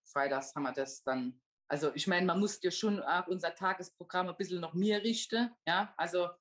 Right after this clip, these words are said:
ich brauche ja Stadtnummer und an dem Ding teilzunehmen, also hey, es muss ja irgendwann mal die Stadtnummer holen gehen.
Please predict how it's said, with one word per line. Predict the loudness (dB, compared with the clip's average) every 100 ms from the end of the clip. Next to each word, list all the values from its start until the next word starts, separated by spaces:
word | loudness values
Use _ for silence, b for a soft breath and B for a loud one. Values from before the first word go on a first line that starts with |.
| _ _ _ _ _ _ _ -8
ich | 2
brauche | 4 4
ja |
Stadtnummer | 2 0 0 2 2 2 0
und | -4
an | -6
dem | -8 -6
Ding | -6 -2
teilzunehmen, | 0 0 -2 -2 0 2
also | 2 0 -2
hey, | -2
es | -2 -8 -6
muss | -4 0
ja | 2 2
irgendwann | 2 0 -4
mal | -6
die | -4
Stadtnummer | -4 -2 -4 -4 -6
holen | -6 -6 -2
gehen. | 0 0